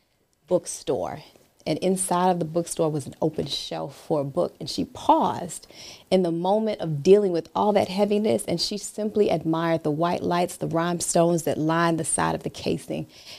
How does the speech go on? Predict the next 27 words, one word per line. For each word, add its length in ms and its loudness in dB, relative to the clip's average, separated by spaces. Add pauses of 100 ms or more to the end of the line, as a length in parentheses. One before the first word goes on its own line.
(140)
And 140 0
she 160 -4
said, 260 -4
"Wow, 600 -6 (460)
I 100 -4
wonder 420 0
what 320 -2
book 380 -8 (200)
will 160 -2
go 220 -2
there." 340 -8 (960)
And 260 2
then 140 2
she 260 -2
turned 680 -4
and 160 -4
she 220 -8
kept 360 -12
walking, 800 -8
and 160 -4
she, 240 -8
and 140 -2
all 260 0
of 80 2
that 160 0
heaviness 580 -2
returned. 600 -10